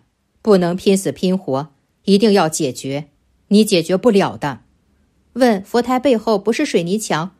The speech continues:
是木头制作的实心墙，这样是否可以？会影响气场吗？因为家里水泥墙的地方位置及方向没木墙的好，所以我选择了木土墙的地方做了佛台。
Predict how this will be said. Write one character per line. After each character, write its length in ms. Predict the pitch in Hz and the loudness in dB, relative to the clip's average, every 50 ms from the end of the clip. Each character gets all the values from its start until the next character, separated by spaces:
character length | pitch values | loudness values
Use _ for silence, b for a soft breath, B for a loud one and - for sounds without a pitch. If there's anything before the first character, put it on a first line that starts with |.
| _ _ _ | _ _ _
是 200 | - - - 233 | -8 -2 0 2
木 120 | 220 240 | 2 2
头 220 | 233 233 233 202 202 | 2 2 0 0 0
制 160 | 208 - 277 | 0 -2 -2
作 160 | - 254 226 | 0 0 0
的 160 | 208 196 170 | 0 0 -2
实 160 | 185 - - 190 | -4 -2 -4 -4
心 200 | 196 - 285 294 | -4 -4 -6 -6
墙， 360 | - - 190 156 156 175 - _ _ _ - | -4 -4 -4 -4 -4 -6 -12 _ _ _ -2
这 140 | - 254 226 | 0 2 2
样 220 | 214 202 185 190 | 2 2 0 -2
是 160 | 196 - - 311 | -4 -6 -6 -4
否 160 | 285 208 175 | -2 -2 -4
可 220 | 170 - - 190 | -4 -2 -2 -2
以？ 300 | 196 202 170 160 160 - _ _ _ _ _ _ _ | 0 0 -2 -4 -6 -10 _ _ _ _ _ _ _
会 160 | _ - 247 | _ 2 4
影 140 | 226 220 240 | 4 4 2
响 180 | 226 254 202 202 | 2 0 -2 -2
气 160 | 294 - 277 | -2 -4 -6
场 220 | - - 190 156 | -4 -4 -6 -4
吗？ 300 | 160 196 208 208 220 - _ _ _ _ _ | -2 -2 -2 -4 -4 -8 _ _ _ _ _
因 120 | - 277 302 | -4 -2 2
为 120 | 285 247 | 2 2
家 200 | 233 - 269 269 | 2 0 -2 0
里 120 | 254 240 247 | 0 0 0
水 180 | - - 196 | 2 0 2
泥 100 | 185 214 | 2 2
墙 220 | 233 - 226 196 202 | 0 0 -2 -2 0
的 100 | 226 226 | -2 -2
地 160 | 220 226 202 | -2 -4 -4
方 320 | 202 220 214 220 220 - _ _ _ - | -2 -2 -2 -2 -4 -8 _ _ _ -4
位 180 | 285 320 294 | -2 0 0
置 180 | 233 - 214 196 | 2 2 0 0
及 140 | 196 - 226 | 0 0 -4
方 200 | 220 - 247 254 | -2 0 -2 -2
向 300 | 247 - 226 196 185 - | 0 -2 -2 -2 -2 -2
没 120 | 202 208 | -2 -2
木 180 | 208 254 311 269 | 0 0 -2 -4
墙 200 | - - 190 180 | -2 -4 -4 -4
的 120 | 185 202 | -4 -4
好， 320 | 196 - 170 147 147 - _ _ _ _ - | -4 -4 -4 -4 -4 -8 _ _ _ _ -16
所 220 | - - - 220 | -8 0 2 2
以 80 | 220 208 | 4 4
我 140 | 196 202 226 | 2 2 0
选 220 | 220 - 202 175 | -2 -2 -4 -4
择 140 | 170 190 190 | -2 -2 0
了 220 | 196 196 190 - - | 2 2 0 0 -2
木 160 | 226 269 247 | -2 -2 0
土 140 | 233 - 190 | 0 0 -2
墙 200 | 190 - 175 185 | -2 -2 -4 -2
的 120 | 196 220 | -2 -4
地 120 | 214 220 202 | -4 -4 -4
方 280 | 196 - 208 214 214 | -2 -2 -2 -2 -2
做 180 | 214 - 302 262 | -2 0 2 2
了 80 | 208 | 2
佛 180 | 190 - 185 202 | 0 -2 -4 -4
台。 360 | 202 - 170 147 156 185 - | -4 -4 -6 -6 -6 -6 -10